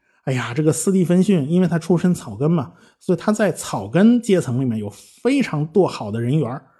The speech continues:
啊。戴维和斯蒂芬逊的阶级差异非常明显，所以戴维难怪会怀疑斯蒂芬逊抄袭，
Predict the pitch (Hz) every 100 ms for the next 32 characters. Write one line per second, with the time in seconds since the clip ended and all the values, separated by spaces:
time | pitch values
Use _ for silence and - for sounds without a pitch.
0 | _ _ _ _ - 156 143 147 - 294
1 | 180 143 196 226 208 208 208 185 175 190
2 | 185 147 - 208 196 175 - 175 175 139
3 | 107 190 202 - 131 113 104 123 107 _
4 | _ _ _ _ _ - 254 226 - _
5 | _ 285 226 151 143 214 185 123 160 269
6 | 285 160 190 131 - - 120 254 180 180
7 | 196 170 139 139 143 110 - 139 104 107